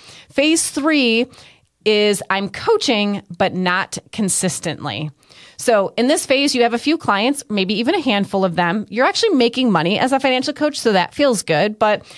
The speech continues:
it may or may not feel like a lot of money to you. It doesn't really matter how much it is. It's the fact that, like, you've got some coming in as a financial coach. Chances are you're spending a lot of time between two main roles at this phase,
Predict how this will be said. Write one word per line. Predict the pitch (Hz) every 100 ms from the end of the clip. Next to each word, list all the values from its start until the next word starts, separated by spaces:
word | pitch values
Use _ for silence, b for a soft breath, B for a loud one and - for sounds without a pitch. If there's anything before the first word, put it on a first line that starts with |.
| B B
it | 269
may | 277 320 427
or | 403
may | 285 269
not | 240 233
feel | 233
like | 220
a | 208
lot | 165 156 180
of |
money | 180 156 175
to | - 233
you. | 254
It | 269
doesn't | 214 262 294
really | 370 277
matter | 208 185 196 202
how | - 185
much | 175 160 165 226
it |
is. | 277 302
It's | 233 -
the | 214
fact | 208 202
that, | -
like, | 185 185
you've | 170
got | - 175 -
some | 202 185
coming | 180 196 175 165
in | 160 180 190
as | 110 151 165 -
a | 170 165
financial | 160 151 156 214
coach. | 240 262 - - B B B B -
Chances | 247 254 311 269
are | 262
you're | 254
spending | - 233 214 190
a |
lot | 185 180
of | 208
time | - 202 208
between | 196 196 185
two | - 196
main | 196 180 170
roles | 160 151 180 160
at | 240 240
this | 247 -
phase, | 247 262 294